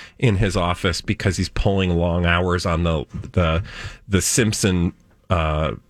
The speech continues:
project, right? Like, this,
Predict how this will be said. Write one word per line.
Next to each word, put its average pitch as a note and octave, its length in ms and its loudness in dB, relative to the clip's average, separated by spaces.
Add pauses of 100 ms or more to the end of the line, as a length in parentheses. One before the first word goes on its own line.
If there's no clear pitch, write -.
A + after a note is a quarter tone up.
(560)
project, - 840 0 (460)
right? C3+ 260 2
Like, C3+ 140 0
this, D3 460 -2